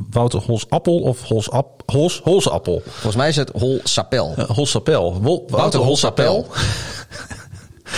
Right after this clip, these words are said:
Speaker 1: En die, eh, vroeg zich af wat er nou geroepen wordt op de line of scrimmage voor een snap. Dus dan, eh, even, hè, dan schetsen we dat. Dan staat die quarterback staat dan, eh, eh, achter de, de center. De center staat voorover gebogen met de kop naar achteren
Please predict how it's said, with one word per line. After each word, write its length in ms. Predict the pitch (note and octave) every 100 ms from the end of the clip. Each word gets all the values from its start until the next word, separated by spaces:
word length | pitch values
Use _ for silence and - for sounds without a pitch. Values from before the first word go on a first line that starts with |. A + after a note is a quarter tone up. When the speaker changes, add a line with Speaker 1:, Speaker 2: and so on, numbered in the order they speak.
| - - -
Speaker 1:
En 120 | D3+
die, 220 | C#3+ D3 C3
eh, 60 | C3
vroeg 200 | G#3+ A3
zich 160 | -
af 120 | D#3+ D3
wat 160 | -
er 60 | E3+
nou 160 | D#3
geroepen 420 | B2+ A2+ D#3 G#3+ D3+
wordt 260 | C3 C3+
op 120 | C3+ A#2+
de 100 | A#2
line 220 | D3 A#2+
of 100 | -
scrimmage 480 | - F#3 A#2+ E2 -
voor 220 | C3 A2+
een 60 |
snap. 380 | G2 D#3 C3+ - - - - -
Dus 140 | A2
dan, 220 | A2+ G#2+ -
eh, 240 | G#2+ G2 F#2 -
even, 360 | A#2+ A2 G2+ -
hè, 120 | C#3
dan 100 | C3
schetsen 280 | - - -
we 40 |
dat. 140 | A#2+ C#3
Dan 100 | -
staat 160 | F2+
die 80 | -
quarterback 400 | - B2 G#2+ F2+
staat 240 | - F2 -
dan, 240 | E2 - -
eh, 200 | E2 D2
eh, 60 | - - E2 B1 - - - - -
achter 440 | - D#3 - F2 -
de, 380 | G#2 G2 F2 - F#2
de 120 | F2+
center. 540 | F#2 A#2 C#3 D#3 E3 - -
De 100 | -
center 260 | B2 A#2+
staat 220 | - F#2+
voorover 360 | - G2 A#2+ A2
gebogen 420 | G#2 G2 G2+ G2+
met 80 | F#2+
de 60 | G2
kop 180 | A#2+
naar 120 | G2 F#2
achteren 380 | G#2 F#2 F2